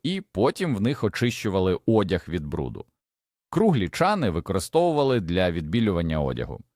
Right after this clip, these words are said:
А чи мали римляни миючі засоби тощо?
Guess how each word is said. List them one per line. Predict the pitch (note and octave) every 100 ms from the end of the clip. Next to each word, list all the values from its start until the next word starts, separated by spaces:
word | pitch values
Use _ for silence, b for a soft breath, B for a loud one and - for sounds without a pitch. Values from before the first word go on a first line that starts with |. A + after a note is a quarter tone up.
| _ _ _ _ B B _
А | A2+
чи | - B2
мали | C#3 F#3+ F3
римляни | C3 F3 F3+ C3+ A2
миючі | G2+ A2+ E3+ F3+ A#2 - F#2
засоби | D#2+ D#2 C#2 - C2+ C2+
тощо? | C#2 A#1+ - -